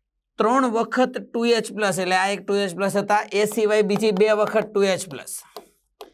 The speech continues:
આધારકમાંથી, કણાભસૂત્રના આધારકમાંથી ક્યાં આવી જાય? આંતરપટલ અવકાશમાં, એટલે કે બાહ્ય પટલ ને અંતઃપટલ વચ્ચે આવી જાય. મિત્રો, ફરીથી કહી શકું, કહી દઉં કે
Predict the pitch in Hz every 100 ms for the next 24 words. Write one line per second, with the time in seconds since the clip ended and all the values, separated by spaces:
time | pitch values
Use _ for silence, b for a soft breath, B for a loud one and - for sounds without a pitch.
0 | B B B B B _ 151 170 151 220
1 | 233 240 240 208 202 202 147 - - _
2 | 160 180 202 - 202 208 196 202 202 165
3 | 160 151 196 202 196 196 196 - - -
4 | _ _ _ - - _ - - _ -
5 | 214 220 214 208 226 240 226 170 190 185
6 | 240 208 214 208 220 208 202 202 196 190
7 | 165 165 175 190 160 151 185 196 196 202
8 | 202 196 165 170 190 190 185 196 185 165
9 | 165 196 143 151 135 - - _ _ _
10 | _ _ _ _ _ 170 175 202 185 196
11 | 185 190 175 160 156 - - 156 143 139
12 | 190 b b b b 202